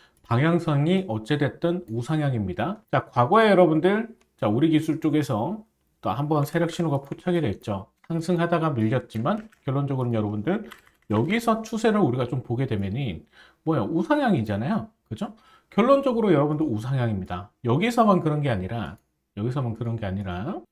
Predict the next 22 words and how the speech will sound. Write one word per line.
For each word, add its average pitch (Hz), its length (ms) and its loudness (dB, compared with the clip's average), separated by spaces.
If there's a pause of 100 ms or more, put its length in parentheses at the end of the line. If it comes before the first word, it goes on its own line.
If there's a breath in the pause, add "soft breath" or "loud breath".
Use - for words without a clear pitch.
이전에도 151 540 2
여러분들, 123 680 -2
자, 104 140 -10
여기서 113 320 -4
세력 139 260 -4
신호가 120 340 -6
포착이 131 340 -6
됐죠. 127 420 -8 (100)
자, 80 240 -10
그리고 113 220 -4
여러분들 107 320 -4
어떻게 120 220 -4
됐습니까? 104 680 -8
우상향이죠. 131 720 -2 (100)
그죠? 147 320 -2 (100)
자, 143 440 0
삼성중공-, 175 800 2
아, 135 120 -2
삼성중공업. 151 920 0 (180)
자, 139 80 -4
보시게 160 340 2
되면 127 400 0